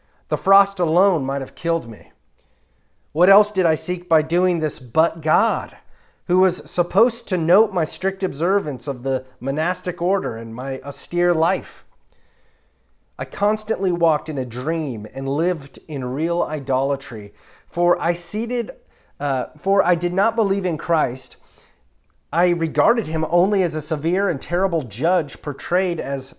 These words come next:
seated on a rainbow." Elsewhere, Luther recalled, "When I was a monk,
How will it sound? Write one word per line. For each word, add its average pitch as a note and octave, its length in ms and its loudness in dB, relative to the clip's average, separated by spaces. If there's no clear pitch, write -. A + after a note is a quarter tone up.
seated D3 440 -8
on C#3+ 140 -4
a C#3 80 -2
rainbow." C3+ 560 -6
Elsewhere, D#3 720 0
Luther D#3+ 340 0
recalled, C#3+ 520 0
"When E3+ 160 2
I F3+ 80 4
was F#3+ 180 4
a F3 60 6
monk, G#3 380 4